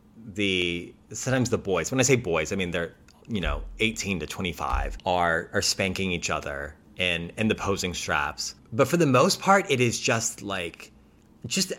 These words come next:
like the quintessential definition of homoerotic that you can think of. And so it's funny because they, they have these really, like, homonormative takes on certain movies. There was one that I watched that was,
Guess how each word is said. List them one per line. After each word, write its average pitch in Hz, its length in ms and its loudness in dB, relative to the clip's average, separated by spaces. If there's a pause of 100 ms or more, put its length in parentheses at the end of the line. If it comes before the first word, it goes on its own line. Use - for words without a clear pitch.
like 113 300 2
the 135 160 2
quintessential 98 880 0
definition 92 460 -2
of 85 80 -6
homoerotic 80 800 -4
that 92 100 2
you 85 80 -2
can 82 140 -6
think 71 240 -10
of. - 80 -12 (460)
And 123 440 4
so 120 560 6 (600)
it's 151 160 6
funny 220 300 8
because 160 260 6
they, 143 240 8
they 127 460 4
have 123 540 2 (600)
these 131 200 4
really, 160 300 8
like, 131 160 6
homonormative 107 1040 2
takes 101 580 0 (140)
on 92 580 -2 (380)
certain 113 400 -2
movies. 90 440 -2
There 123 100 4
was 123 120 0
one 135 120 0
that 139 100 2
I 131 80 2
watched 98 440 0
that 87 180 -2
was, 85 500 -4